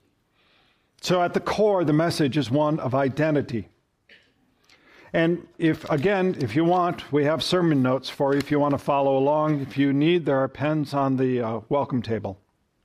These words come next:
Before we get into the actual text, I have to give you just a little bit of a warning here. The warning is this.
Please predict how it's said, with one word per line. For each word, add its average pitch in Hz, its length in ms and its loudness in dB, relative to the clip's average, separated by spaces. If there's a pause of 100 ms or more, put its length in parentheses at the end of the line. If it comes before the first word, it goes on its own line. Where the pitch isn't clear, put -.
(1300)
Before 247 420 2
we 247 120 2
get 190 320 0
into 170 680 2
the 143 180 0
actual 147 420 0
text, 143 440 -4
I 147 180 0
have 190 180 -2
to 202 80 -6
give 165 160 2
you 151 100 4
just 156 240 -2
a 156 60 0
little 180 400 2
bit 165 180 2
of 123 80 0
a 135 80 0
warning 131 520 0
here. 90 340 -4 (1000)
The 175 100 2
warning 214 360 2
is 170 160 -2
this. 151 560 -2